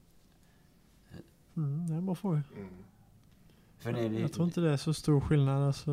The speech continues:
Speaker 1: det
Speaker 3: Att de lyckades pricka in den
Speaker 1: Ja, bara att
Speaker 3: perioden
Speaker 1: de
Speaker 3: längre,
Speaker 1: kunde
Speaker 3: liksom.
Speaker 1: hålla det under
Speaker 3: Ja.
Speaker 1: längre perioder.
Speaker 3: Ja.
Speaker 1: Mm, det tror jag.
Speaker 3: Men hur gick det? För jag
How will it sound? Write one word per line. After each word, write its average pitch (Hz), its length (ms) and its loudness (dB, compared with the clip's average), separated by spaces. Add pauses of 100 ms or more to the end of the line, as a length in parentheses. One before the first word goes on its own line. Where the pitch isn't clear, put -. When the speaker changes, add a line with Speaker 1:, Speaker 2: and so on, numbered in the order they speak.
Speaker 1:
det 143 340 2 (680)
Speaker 3:
Att 104 120 -10
de 117 200 2
lyckades 101 280 0
pricka 104 300 -6
in 104 120 -2
den 98 280 -2 (300)
Speaker 1:
Ja, 175 280 4
bara - 0 -
att 170 140 0
Speaker 3:
perioden 165 240 6
Speaker 1:
de 156 140 10
Speaker 3:
längre, 151 160 6
Speaker 1:
kunde 156 220 10
Speaker 3:
liksom. 151 100 10
Speaker 1:
hålla 143 220 8
det 139 120 6
under 143 160 6
Speaker 3:
Ja. 143 60 6
Speaker 1:
längre 131 260 2
perioder. 127 480 2 (180)
Speaker 3:
Ja. 95 180 -2 (140)
Speaker 1:
Mm, 127 140 0 (340)
det 151 80 -4
tror 147 160 0
jag. 135 60 -2 (320)
Speaker 3:
Men 135 200 0
hur 160 100 2
gick 160 220 0
det? 117 440 -4
För 135 80 -4
jag 127 180 4